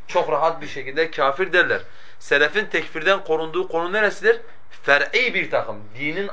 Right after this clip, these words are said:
aslına taalluk etmeyen, şirk ve küfür olmayan fer'i ihtilaflarda selef birbirini ne yapmaz?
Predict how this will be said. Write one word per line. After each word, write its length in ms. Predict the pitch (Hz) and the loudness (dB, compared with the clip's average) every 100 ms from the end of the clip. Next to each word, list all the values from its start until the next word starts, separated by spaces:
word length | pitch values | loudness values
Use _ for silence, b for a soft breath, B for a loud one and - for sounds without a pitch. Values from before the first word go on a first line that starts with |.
| - | -2
aslına 680 | 147 - - 143 180 202 - | -2 -2 -8 -2 2 2 2
taalluk 520 | - 143 156 180 - | -2 0 0 -4 0
etmeyen, 440 | 208 202 151 104 90 B B B | 0 0 -2 -2 -4 B B B
şirk 440 | - - 220 226 151 | -6 0 2 2 2
ve 120 | 151 | -2
küfür 260 | - 143 175 | -2 -8 0
olmayan 560 | 208 214 175 180 226 - B B - | 4 4 6 2 0 -4 B B 2
fer'i 460 | 151 143 165 220 196 | 6 6 4 -2 -2
ihtilaflarda 680 | 156 156 143 131 139 160 | -4 0 0 2 0 0
selef 340 | 180 151 165 151 | 0 0 -4 -4
birbirini 360 | 160 143 151 | -8 -8 -8
ne 60 | 170 | -6
yapmaz? 420 | 170 151 180 196 | -4 -2 -2 -4